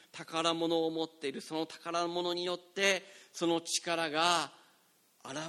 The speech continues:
れていく。それが私たちの生涯なんだって。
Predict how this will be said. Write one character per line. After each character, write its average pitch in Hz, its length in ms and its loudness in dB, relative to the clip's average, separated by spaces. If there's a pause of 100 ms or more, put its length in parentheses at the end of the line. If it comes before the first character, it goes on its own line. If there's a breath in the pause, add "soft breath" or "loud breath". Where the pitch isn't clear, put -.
(120)
れ 160 120 -4
て 131 400 -10 (120)
い 127 120 -10
く。 151 360 -4 (840 soft breath)
そ 135 180 -12
れ 131 140 -8
が 160 140 -6
私 156 260 -10
た 147 100 -14
ち 139 100 -16
の 131 80 -14
生 143 260 -12
涯 131 140 -16
な 131 100 -20
ん 131 80 -20
だ - 80 -20
っ - 20 -20 (180)
て。 - 60 -20